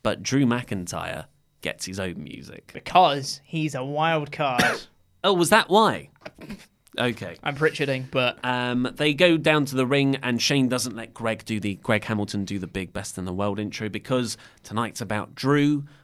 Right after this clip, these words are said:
Speaker 1: I thought, I've written here about time. And then Miz comes out, and Miz is such a good promo. He, he made this okay, I thought.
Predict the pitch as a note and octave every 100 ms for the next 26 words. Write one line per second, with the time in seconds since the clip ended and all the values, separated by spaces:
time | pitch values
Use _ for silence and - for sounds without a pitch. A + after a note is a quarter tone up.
0 | _ F#2 - G#2+ G2+ G#2 G2+ G#2 A#2+ A#2
1 | G2+ G#2+ - - C3 C3 C3 C3 - -
2 | _ - B2+ B2+ B2+ A#2+ - _ A3+ A3+
3 | C4 B3+ - D#3 B2 A2+ A#2+ C3 - _
4 | _ D#3+ F3 G#3 D#3+ - E3 A#3+ F3 -
5 | E3+ C3+ D#3 D3+ C#3 C3+ B2+ A#2+ - _
6 | _ _ _ C#3 D#3 D3 C3+ - D3 D#3
7 | C#3+ C#3+ A#2+ B2+ A2 - - - - B2
8 | A#2 A2+ G#2+ F2+ - - E2+